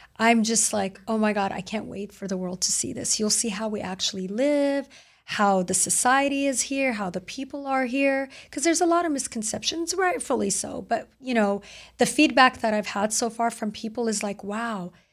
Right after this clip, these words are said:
I can't wait to come to Dubai," or, "Wow, you guys are this." And, and it's like people are seeing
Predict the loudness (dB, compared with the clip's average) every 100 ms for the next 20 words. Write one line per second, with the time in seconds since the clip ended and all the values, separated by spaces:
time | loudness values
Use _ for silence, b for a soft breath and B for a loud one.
0 | _ _ _ _ -2 4 4 4 2 0
1 | -2 -2 -4 -4 -2 0 0 0 2 4
2 | 4 4 4 2 0 -2 -2 -2 0 2
3 | 4 4 2 0 -4 B B -2 0 0
4 | -4 -6 -6 -2 0 2 2 0 0 0
5 | 0 -2 -6